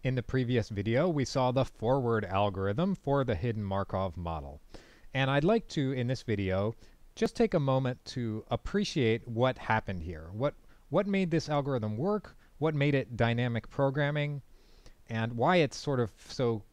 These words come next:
so cool. So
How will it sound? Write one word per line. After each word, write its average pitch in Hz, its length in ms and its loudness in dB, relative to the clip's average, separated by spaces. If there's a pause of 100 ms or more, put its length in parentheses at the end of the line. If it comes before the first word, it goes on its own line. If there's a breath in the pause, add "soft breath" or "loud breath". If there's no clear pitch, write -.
(100)
so 113 240 -4
cool. 92 600 -4 (1300 soft breath)
So 139 360 0